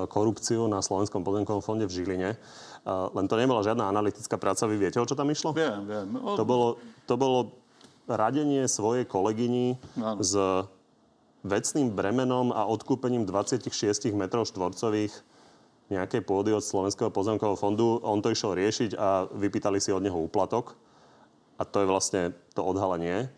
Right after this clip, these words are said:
Speaker 2: No tak ale, e, verte, že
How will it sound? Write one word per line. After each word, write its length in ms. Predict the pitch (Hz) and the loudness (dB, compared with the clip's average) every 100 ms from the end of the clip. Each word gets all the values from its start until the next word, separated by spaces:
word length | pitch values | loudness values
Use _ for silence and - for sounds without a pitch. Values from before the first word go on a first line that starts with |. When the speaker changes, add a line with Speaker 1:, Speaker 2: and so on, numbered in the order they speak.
| - - | -12 -4
Speaker 2:
No 100 | 123 | -2
tak 240 | 120 135 | 0 0
ale, 160 | 120 117 | 2 2
e, 120 | 117 - 113 113 120 - - 127 | 0 -2 -2 -2 -2 -6 -12 -4
verte, 480 | 107 127 120 131 104 | -2 -2 0 -2 0
že 380 | 110 107 107 | 0 0 -2